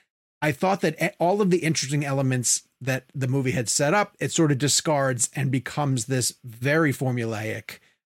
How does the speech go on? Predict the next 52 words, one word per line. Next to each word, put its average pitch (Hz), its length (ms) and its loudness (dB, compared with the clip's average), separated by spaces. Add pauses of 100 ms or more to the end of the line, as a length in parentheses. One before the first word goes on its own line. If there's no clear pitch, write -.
(100)
uh, 123 260 0
beat 135 380 0
by 127 220 0
beat 117 420 -4 (880)
horror 123 300 -2
film, 104 440 -8 (100)
um, 117 340 -4
which 127 340 -4 (200)
d-, - 180 -20
which 135 460 -6 (180)
didn't 208 280 2
have 139 240 -2
any 143 200 0
of 120 80 -2
the 131 100 -4
things 135 320 -2
that 135 220 -2
were 127 320 0 (300)
special, 131 840 0
uh, 135 240 -2
to 139 240 2
the 120 100 0
Hellraiser 117 480 -2
franchise. - 640 -8 (440)
Um, 117 420 0 (180)
and 147 380 0 (160)
I 143 140 0
just - 380 0
ended 165 240 4
up 160 220 2
being 147 480 4
largely 147 440 4
disappointed 139 540 0
by 104 160 -4
it 107 80 -8
because 117 200 -4
I 127 80 0
thought 139 320 0
for 151 100 -2
the 127 80 0
back 123 260 0
half 135 200 0
of 131 80 -2
it, 123 120 0
it 123 60 0
was 113 140 -6
kind 131 380 -2
of 120 160 -2
going 123 300 -4
through 123 120 -4
the 113 80 -4
motions. - 560 -4